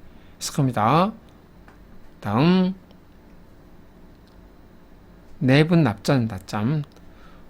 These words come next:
보스는 둘 다입니다. 둘 다. 얘는 음, 이렇게 both A and B 이렇게 쓰일 수도 있습니다. A, B 둘 다. 네, 요건 대명사를 말합니다. 둘 다. 자, near는 근처에,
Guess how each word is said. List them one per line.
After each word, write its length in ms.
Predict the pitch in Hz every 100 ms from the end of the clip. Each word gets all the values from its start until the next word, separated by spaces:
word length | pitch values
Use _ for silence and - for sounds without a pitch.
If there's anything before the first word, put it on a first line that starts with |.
| -
보스는 460 | 156 160 180 165
둘 180 | 147 127
다입니다. 540 | 123 131 110 101 107 156
둘 200 | - 135
다. 340 | 151 110 165 - - - -
얘는 320 | 123 170 175 - - - - - - - -
음, 640 | 151 139 131 135 135 139 - -
이렇게 580 | - 127 - - 147 - -
both 460 | 156 156 156 - -
A 240 | 147 139 156
and 300 | 160 151 143
B 180 | 147 143
이렇게 300 | 123 - 147
쓰일 260 | - 165
수도 200 | 160 -
있습니다. 640 | 131 - 120 107 117 151 202
A, 260 | 135 117
B 160 | 117 120
둘 220 | 113 101
다. 400 | 98 101 135 185 - - - -
네, 200 | - 92 - - - -
요건 220 | 131 147
대명사를 680 | - 98 120 160 196 196 202
말합니다. 480 | 180 123 98 95 101
둘 200 | - -
다. 400 | 98 104 165 208 - - - - - - - - - - - - - - - - - - - - - - - - - - - - - - - - - - - - -
자, 140 | -
near는 640 | 123 139 196 208 214 196
근처에, 600 | - 147 160 170 123 113